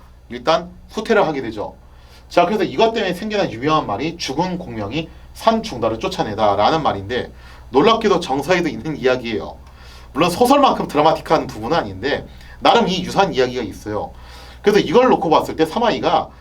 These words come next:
정말 마지막 순간까지 신중함을 잃지 않았다. 바꿔서 얘기하면은. 그러니까 확실하게 판명이 날 때까지 섣불리 뭔가 베팅은 하지 않는다.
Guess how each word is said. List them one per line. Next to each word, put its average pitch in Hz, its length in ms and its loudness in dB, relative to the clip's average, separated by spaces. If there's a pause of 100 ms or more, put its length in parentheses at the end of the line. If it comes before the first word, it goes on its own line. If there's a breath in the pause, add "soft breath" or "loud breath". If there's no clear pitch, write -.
(220 soft breath)
정말 196 260 2
마지막 208 340 0
순간까지 196 500 -4
신중함을 233 500 -2
잃지 - 220 -10
않았다. 107 540 -6 (180)
바꿔서 156 320 -4
얘기하면은. 107 460 -6 (500 soft breath)
그러니까 160 240 2
확실하게 233 680 2
판명이 233 400 0
날 120 160 -2
때까지 135 500 -4 (260 loud breath)
섣불리 175 480 -2
뭔가 117 360 0 (240 loud breath)
베팅은 151 380 -2
하지 156 160 -2
않는다. 101 400 -4